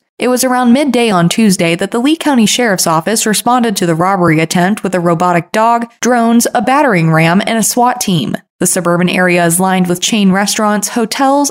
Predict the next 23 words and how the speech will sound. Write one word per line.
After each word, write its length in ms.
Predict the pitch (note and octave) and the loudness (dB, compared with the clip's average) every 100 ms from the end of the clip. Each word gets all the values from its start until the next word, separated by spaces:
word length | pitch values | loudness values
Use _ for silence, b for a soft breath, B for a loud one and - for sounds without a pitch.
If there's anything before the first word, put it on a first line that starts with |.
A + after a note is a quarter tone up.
| - | -2
an 140 | G#3 | -2
outdoor 400 | C#4+ D#4+ - A#3 | 0 0 0 2
mall, 460 | G3+ A#3 G3+ D#3+ - | 4 4 4 2 0
and 140 | A#3 A#3 | -2 0
office 340 | D4 C#4+ A#3 | 0 0 -2
buildings. 640 | - E3 D3 - - - - - | -2 -2 -2 -4 -6 -8 -8 -4
The 80 | |
robbery 460 | F3 E3 F3 E3+ D#3+ | -2 0 0 2 2
attempt, 460 | E3 - F3 F#3+ - - | 2 0 -2 -2 -8 -4
hostage 420 | D4 C#4+ G#3 F3+ | -2 -2 -2 -2
situation, 680 | - E3 F3 E3 E3+ G#3+ A3+ | -2 -2 0 0 0 0 -2
and 220 | - G#3+ | 0 0
sniper 380 | G#3+ - - G3 | 0 0 0 -2
fire 380 | F#3 D#3 D#3 G#3+ | -2 -2 0 0
brought 300 | G#3 G3+ G#3 | 0 0 0
the 160 | G3+ | -2
area 320 | G3 G3 F#3+ F#3 | 0 0 0 0
to 200 | - G#3+ | -2 -2
a 60 | |
terrifying 680 | G3+ - E4 D4 - F#3+ E3 | -2 -2 0 0 0 0 2
halt 360 | D#3+ B3 F3+ E3+ | 2 2 2 0
around 320 | F3+ G3+ G#3 | 0 2 2
lunchtime. 680 | G3+ G3 - F3 C#3+ A2+ | 2 0 -2 -2 -2 -4